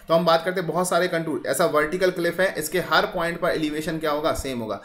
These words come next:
तो हर point पर क्या होंगे? बहुत सारी line यहाँ पर coincide करते जाएंगे। तो हमारा option क्या हो जाएगा? Vertical क्लिफ।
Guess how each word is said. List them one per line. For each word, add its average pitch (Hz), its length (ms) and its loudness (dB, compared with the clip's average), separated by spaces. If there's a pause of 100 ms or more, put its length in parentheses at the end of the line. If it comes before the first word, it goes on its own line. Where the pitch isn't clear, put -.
(140)
तो 135 60 -8
हर 165 220 2
point 170 340 -4
पर 185 100 0
क्या 165 120 0
होंगे? 175 160 0
बहुत 147 340 0
सारी 156 220 0
line 143 240 -2
यहाँ 123 240 -4
पर 147 140 -2
coincide 123 440 -4
करते 113 200 -6
जाएंगे। 110 200 -6
तो 120 100 -6
हमारा 127 220 -2
option 127 260 -6
क्या 127 100 -4
हो 117 60 -2
जाएगा? 135 180 0
Vertical 104 300 -4
क्लिफ। - 200 -10